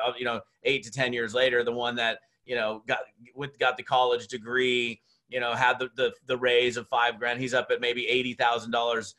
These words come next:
a year. And his brother, who's the screw up, is making eighty grand a month. And, uh, I'm not saying that's gonna happen for somebody exactly like that in network marketing, but that's kind of what network marketing is like. It's like you're the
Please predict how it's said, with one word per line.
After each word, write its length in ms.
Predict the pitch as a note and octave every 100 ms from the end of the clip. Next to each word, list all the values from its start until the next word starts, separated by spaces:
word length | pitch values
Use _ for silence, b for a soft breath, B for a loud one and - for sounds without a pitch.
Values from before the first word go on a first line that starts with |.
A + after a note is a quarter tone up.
| _ -
a 60 | B2
year. 380 | C3 C3 A#2+
And 120 | A#2+ A#2
his 120 | G2+
brother, 360 | B2+ B2+ B2
who's 200 | A#2 A#2+
the 100 | G#2+
screw 300 | G2+ - C3+
up, 200 | A#2+ A2+
is 100 | A2
making 260 | A#2 A2+ A#2
eighty 180 | A#2 G#2+
grand 260 | A2 G#2+
a 20 | G#2
month. 260 | B2+ G2 - _ _ _ _ _
And, 440 | B2 B2 A#2 A#2 B2+
uh, 260 | A#2 A2+ - b -
I'm 120 | C3+
not 160 | D3+ C#3
saying 240 | D3 C3
that's 180 | B2 A#2
gonna 140 | A#2
happen 300 | B2 B2 A#2+
for 120 | A2 A#2+
somebody 340 | C3 A#2+ A#2
exactly 400 | A2 A#2+ A2+ A#2+
like 200 | A2+ A2
that 160 | A#2+ A#2
in 80 |
network 260 | A2+ A2 -
marketing, 380 | A#2+ A#2 A#2 A2+
but 80 | A#2+
that's 220 | E3+ E3+
kind 320 | - C#3+ D#3+
of 100 | A#2+
what 200 | A2+ G#2
network 320 | A#2 G#2 G2+
marketing 420 | A2+ A2 A2+ G#2
is 160 | G#2 F#2
like. 260 | A#2+ A2 G#2+
It's 140 | G2+
like 160 | A2+ -
you're 120 | A#2+
the 160 | A2